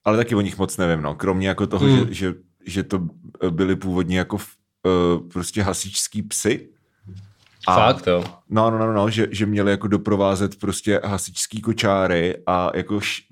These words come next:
Speaker 1: pro-, v podstatě jak sanitka, víš co, jakože prostě proštěkávali cestu, takže místo
Speaker 2: Mhm.
Speaker 1: jako uiu, uiu, tam prostě běžel jako štěkací dalmatin a některý jako, eh, ty psy vlastně pořád geneticky jako se nebojí ohně, což mně přijde jako
Speaker 2: <laughs>
Speaker 1: mega cool.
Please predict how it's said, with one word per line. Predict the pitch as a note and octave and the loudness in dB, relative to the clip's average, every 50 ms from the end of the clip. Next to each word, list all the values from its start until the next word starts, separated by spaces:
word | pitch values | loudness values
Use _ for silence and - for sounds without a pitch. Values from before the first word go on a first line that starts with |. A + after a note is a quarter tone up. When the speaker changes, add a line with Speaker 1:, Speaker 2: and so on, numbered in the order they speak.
| _ _ _ _ _ _ _ | _ _ _ _ _ _ _
Speaker 1:
pro-, | A#2 - - | 0 0 0
v | - G#2+ F2 - | 0 -4 -6 -6
podstatě | A2+ A2+ A2+ A#2 G#2 B2 | -8 -4 -4 0 0 0
jak | A#2 | 0
sanitka, | - - A#2+ A2 A2+ A2+ - - - E2 | 2 0 2 2 2 0 0 0 0 0
víš | E2+ F2+ - | 0 0 -4
co, | - - F2 | -4 -2 -2
jakože | E2 - F#2 F2+ F2+ | -2 0 -2 -4 -4
prostě | E2 F#2+ - - G#2+ | -4 -6 -6 -6 -6
proštěkávali | - G#2+ G#2+ G#2 - - A2 G#2+ G#2+ G2+ G2 G2+ G2+ G#2 G#2 | -2 0 -2 -2 0 -2 -2 2 2 2 4 4 4 2 2
cestu, | - A#2 G#2 - - - G2 G#2+ A2 G#2+ - - - _ _ _ _ | 0 -2 -4 -4 0 2 0 0 0 -2 -10 -20 -20 _ _ _ _
takže | - G2 F2+ G#2 | -6 -2 0 4
místo | G#2+ D3+ C3+ C#3+ | 4 4 6 6
Speaker 2:
Mhm. | B2+ G#2 | 4 2
Speaker 1:
jako | - G#2+ G#2 | 2 2 2
uiu, | A2 A#2+ C#3 C#3 B2+ A#2+ G#2+ | 2 4 4 6 6 6 6
uiu, | G#2+ G#2+ A#2+ C3+ C3+ C3+ B2+ A2+ G#2 G#2+ G#2 | 6 6 6 6 4 4 6 6 6 6 4
tam | G#2+ G#2 F#2+ | 2 0 -2
prostě | F2 G2 F#2 - G#2 F2+ | -4 -6 -6 -6 -6 -4
běžel | F#2 F2+ G2 G2 | -4 -4 -2 -4
jako | F#2+ - G2+ | -4 -4 -8
štěkací | G2 - G2+ - G2+ G2 - A2+ A2 | -12 -14 -8 -8 -8 -6 -4 -6 -4
dalmatin | G2 G2 G2 G2 F#2+ - F#2+ F2+ F#2 - | -2 -2 -2 -2 -4 -4 -4 -6 -4 -4
a | G2+ G2+ - _ - | -4 -6 -6 _ -8
některý | G2+ G2+ F#2+ - - G#2+ G#2 G2 G2 | -6 -6 -6 -4 -4 -4 -4 0 -2
jako, | G2+ G2 - G#2 G#2 G2+ G2 G2+ - _ _ _ _ _ _ _ _ _ - | -2 -2 0 0 0 0 0 -2 -8 _ _ _ _ _ _ _ _ _ -2
eh, | F#2+ F#2+ F#2+ F#2 F2+ F2+ F2+ - - - | 0 2 2 2 2 2 0 -2 -4 -4
ty | - G#2 | -4 -4
psy | G#2+ - - - - G#2+ G2 | -4 -4 -10 -6 0 0 0
vlastně | F2 F#2+ F#2+ - - - G2+ | 0 0 -4 -4 -6 -8 -6
pořád | G2+ G#2+ G2 G2+ G2 F#2+ | -6 -4 -2 -2 -2 0
geneticky | F2+ G2+ G2 G2 F2+ A2 F#2+ - - - G#2 | 0 0 0 0 0 -2 -4 -4 -4 -4 -4
jako | F#2+ - G#2+ | -4 -4 -6
se | - - A2+ | -6 -4 -2
nebojí | G2+ G2+ F#2 G2+ G#2 G2+ G2+ | -2 0 2 2 2 2 0
ohně, | - F2 F2 G2+ A2+ B2+ D3 E3+ - - - - - - - - _ _ _ | -2 -2 -2 0 0 0 0 0 -2 -4 -12 -20 -20 -20 -20 -20 _ _ _
což | - A2 G#2 - | -6 -6 -2 -2
mně | A2+ | -2
přijde | - - G2+ G#2 A2 | -4 -2 2 2 2
jako | G#2+ A2+ A#2 | 4 4 4
Speaker 2:
<laughs> | A2+ A2 | 2 4
Speaker 1:
mega | G#2+ A2+ A2+ | 4 4 2
cool. | - - G2+ F#2+ F#2 F#2 F#2+ G#2 G#2+ | 2 -2 0 2 2 2 0 0 -4